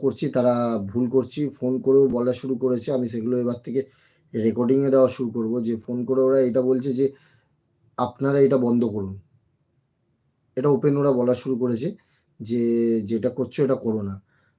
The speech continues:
তো এই যে যারা এজেন্টরা, এজেন্টরাও আমাদের গ্রুপে ঢুকতে চায়, আমি এর জন্য ডাইরেক্ট বন্ধ করে দিয়েছি, আমি ছাড়া কেউ যেন না ঢোকাতে পারে আমাদের গ্রুপে।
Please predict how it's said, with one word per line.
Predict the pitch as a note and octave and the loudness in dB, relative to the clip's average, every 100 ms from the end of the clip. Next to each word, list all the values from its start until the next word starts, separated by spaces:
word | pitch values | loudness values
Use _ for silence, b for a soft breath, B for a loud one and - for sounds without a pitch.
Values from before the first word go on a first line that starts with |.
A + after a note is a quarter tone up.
| _ | _
তো | A#2+ A#2 A#2+ - C3 | -4 -2 -2 0 0
এই | B2+ | 2
যে | C3+ | 0
যারা | C#3+ D3 - C3 | 2 0 0 -2
এজেন্টরা, | A#2 D3 B2+ A#2 A#2 B2 C#3+ B2+ | 2 0 2 0 2 0 0 -2
এজেন্টরাও | A#2 C#3 C3+ C#3+ | 0 0 2 2
আমাদের | C3+ C#3 A#2+ | 2 0 0
গ্রুপে | A#2+ A#2 B2 | -2 0 -2
ঢুকতে | A2 - A#2 | -2 -8 -8
চায়, | A#2 C#3+ - - | -6 -10 -12 -8
আমি | A#2 B2+ | -4 -2
এর | A#2 | 0
জন্য | C3 C3+ A#2+ | 0 2 0
ডাইরেক্ট | A#2+ C3 A#2 | 2 0 0
বন্ধ | A#2 A#2+ | -2 0
করে | B2+ B2+ | 0 2
দিয়েছি, | C3 C#3 | 0 -2
আমি | A#2+ B2 A#2 | -4 -4 -4
ছাড়া | C3+ C#3 | -4 -4
কেউ | B2+ A#2 | -4 -2
যেন | B2 C3 | -2 -2
না | A#2 A#2 | -2 -4
ঢোকাতে | G#2 A2 G#2+ G2 | -6 -6 -6 -8
পারে | G2 G2 _ _ _ _ | -12 -16 _ _ _ _
আমাদের | A2+ A#2 A2 | -4 -2 -2
গ্রুপে। | G#2+ G2+ | -4 -6